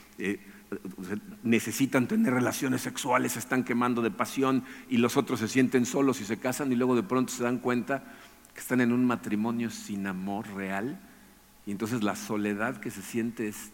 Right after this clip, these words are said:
terrible. Y hay otras situaciones que ni siquiera son negativas, pero que te hacen sentir solo, ¿no? Por ejemplo, esta es una que muy poca gente experimenta, pero ustedes no tienen idea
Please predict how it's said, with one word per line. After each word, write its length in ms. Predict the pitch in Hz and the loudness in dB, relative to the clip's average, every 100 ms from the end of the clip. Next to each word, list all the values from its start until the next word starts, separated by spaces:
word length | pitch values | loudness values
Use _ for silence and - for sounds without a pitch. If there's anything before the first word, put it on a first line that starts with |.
| - | -10
terrible. 680 | 101 90 123 247 208 104 101 - - - - - - - - | -10 -8 -10 -8 -8 -10 -12 -20 -20 -20 -20 -20 -20 -20 -14
Y 120 | - 196 | 4 4
hay 120 | 254 | 4
otras 240 | - 240 | 2 2
situaciones 520 | 190 190 160 202 208 | 2 0 4 4 4
que 100 | - | 4
ni 100 | 151 | 4
siquiera 300 | 127 - 226 | 2 2 2
son 380 | 220 208 208 196 | 2 0 0 2
negativas, 560 | 156 139 123 214 175 - | 2 2 0 2 2 4
pero 180 | 147 123 | 2 2
que 80 | |
te 140 | 131 190 | 0 0
hacen 180 | 202 165 | 0 -2
sentir 400 | 139 117 156 131 | -2 -2 -4 -4
solo, 380 | - 262 220 - - - - - - - | -6 -6 -8 -14 -20 -20 -20 -20 -20 -8
¿no? 200 | 113 185 | -4 0
Por 120 | 131 | 0
ejemplo, 400 | 120 156 147 165 - - - - | 2 2 4 2 0 -16 -20 0
esta 180 | 127 180 | 2 2
es 80 | 156 | 4
una 220 | 156 147 | 2 4
que 100 | 135 | 2
muy 200 | 135 139 | 2 2
poca 260 | 147 135 | 2 0
gente 260 | - 135 123 | 0 0 -2
experimenta, 720 | 113 120 104 107 110 107 - - - - | -6 -4 -2 0 -2 -4 -10 -14 -20 -8
pero 80 | |
ustedes 320 | 107 - 165 143 | -4 0 0 0
no 160 | 156 | -4
tienen 400 | - 147 156 139 | -2 -2 2 2
idea 400 | 123 110 135 151 | 2 2 0 -2